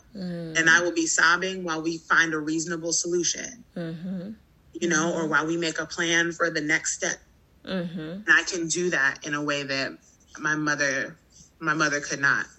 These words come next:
Speaker 2: If she's, if she's emotional, then she's gone.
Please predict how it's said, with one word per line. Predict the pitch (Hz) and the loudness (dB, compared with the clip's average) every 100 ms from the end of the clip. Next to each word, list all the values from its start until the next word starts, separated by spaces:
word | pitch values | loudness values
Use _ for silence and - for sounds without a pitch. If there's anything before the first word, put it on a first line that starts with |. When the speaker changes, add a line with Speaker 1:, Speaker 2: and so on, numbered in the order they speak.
| - | -6
Speaker 2:
If | 147 143 | 0 2
she's, | - 175 170 180 - - _ _ _ - | 2 2 2 2 0 -2 _ _ _ -4
if | 156 | 0
she's | 190 180 | 2 4
emotional, | 170 170 196 226 214 214 | 4 4 4 2 0 0
then | 180 156 | -2 -4
she's | - 135 | -4 -6
gone. | - - | -8 -8